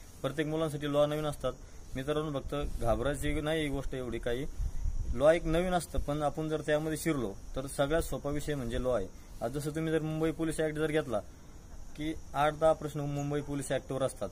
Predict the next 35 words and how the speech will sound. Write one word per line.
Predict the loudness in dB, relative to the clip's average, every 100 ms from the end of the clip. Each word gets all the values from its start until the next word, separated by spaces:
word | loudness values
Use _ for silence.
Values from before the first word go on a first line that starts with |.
| -8 -16 -12
पण | -10
सगळ्यात | 2 2 4 0
सोपा | -2 0 0
तुम्ही | 0 -2 0
जर | 0
दोन | 0 0
वेळेस | 2 0 0
मन | -2 0
लावून | 0 0
जर | 0
वाचला | 2 0 -2 -6 -8 -16 -16 -16 -8
तर | -6
out | -4 -2 0 2
of | 2 0 -2
mark | -2 0
जाणारे, | -2 -2 -4 -6 -6
अ, | -2 0 0 0 -2
असा | -2
विषय | -4 -2 -2
येतो. | -4 -6 -8 -10 -8
कारण | -6
की | -4
मी | -2 0
जेव्हा | 2 4
लॉची | 4 2 0
तयारी | -2 -2
करायचो | -2 -2 -4 -6
तेव्हा | -8 -14 -12 -4 -2
मला | 0
पंचावन्नपैकी | 0 0 0 -2 -2 -4
शेहेचाळीस | -2 0 0 -2 -2
marks | -4 -4 -2
लॉमध्ये | 0 0 0 -2
पडले | -4 -4
होते. | -4 -6